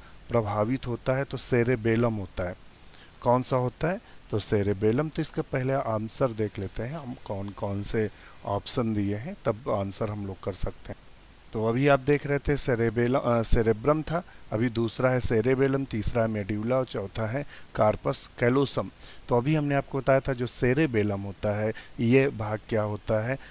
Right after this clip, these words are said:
मस्कुलर कोऑर्डिनेशन में पार्टिसिपेट करता है। ये क्वेश्चन और बनता है कि जब व्यक्ति शराब या मदिरा पान करता है तो उसका कौन सा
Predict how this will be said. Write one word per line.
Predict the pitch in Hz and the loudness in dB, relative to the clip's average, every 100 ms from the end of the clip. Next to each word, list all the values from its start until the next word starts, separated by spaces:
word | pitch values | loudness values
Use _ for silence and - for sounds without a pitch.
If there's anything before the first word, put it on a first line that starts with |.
| - | -4
मस्कुलर | 117 120 - 127 131 | 0 0 -2 0 0
कोऑर्डिनेशन | 127 117 104 101 104 113 - 147 | 0 0 2 2 0 -2 -2 -2
में | 123 101 | -2 -2
पार्टिसिपेट | 98 92 98 - 110 117 101 | -4 -4 -2 -2 -2 -4 -6
करता | - 101 - 104 | -4 -4 -2 -2
है। | 101 139 - - - | -2 -6 -8 -6 4
ये | 139 | 4
क्वेश्चन | 143 147 139 147 | 4 0 -4 -2
और | 143 123 | -2 0
बनता | 104 95 110 | 0 0 -2
है | 113 | 0
कि | 123 | 0
जब | 117 131 113 | 0 0 0
व्यक्ति | 131 - | -2 -2
शराब | 131 - 110 113 127 - 127 | -4 0 2 2 0 -2 -4
या | 107 | -4
मदिरा | 101 98 101 107 | -4 -2 -2 -2
पान | 110 107 123 | -2 -4 -2
करता | 113 92 98 95 | -2 -2 -4 -4
है | 131 170 - - - - | -6 -10 -14 -18 -6 2
तो | 156 151 - - - - | 4 4 0 -10 -16 -4
उसका | 131 - 156 | -2 0 -2
कौन | - 127 127 139 | 0 0 0 0
सा | - 143 135 | 2 6 6